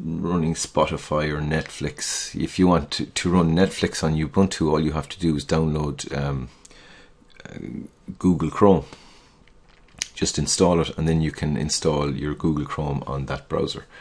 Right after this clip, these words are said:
and you have access to all the videos and all that kind of stuff. So, uh, uh, as I said, the, the, the software,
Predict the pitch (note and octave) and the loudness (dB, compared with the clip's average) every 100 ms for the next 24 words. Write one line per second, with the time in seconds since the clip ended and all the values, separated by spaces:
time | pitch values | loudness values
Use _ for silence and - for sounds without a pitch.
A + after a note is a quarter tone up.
0 | - - - - D2+ D2+ D2 C#2+ D2 - | -20 -20 -12 -4 -2 -2 -2 -2 -2 -2
1 | C#2+ - - C#2+ C#2 C#2+ B1+ C#2+ C#2+ C#2 | -8 -6 -4 -2 -2 -4 -6 -6 -4 -6
2 | C2 C#2 C2 C2 - C2 B1+ - - - | -4 -6 -6 -8 -10 -10 -10 -10 -12 -14
3 | - - - - - F#2+ - - - - | -20 -18 -18 -2 4 4 4 -12 -18 -6
4 | - - - - C#2+ - - _ - - | -4 -4 -6 -12 -14 -20 -20 _ -14 -14
5 | _ _ _ _ _ _ _ _ _ _ | _ _ _ _ _ _ _ _ _ _
6 | - _ _ _ G#2+ B2 A2+ F#2 - F#2 | -20 _ _ _ 2 4 6 4 4 4
7 | E2 - - - - - - - - - | 4 0 -16 -18 -4 -4 -2 -6 -6 -6
8 | - - - - - F#2 | -4 2 2 2 0 0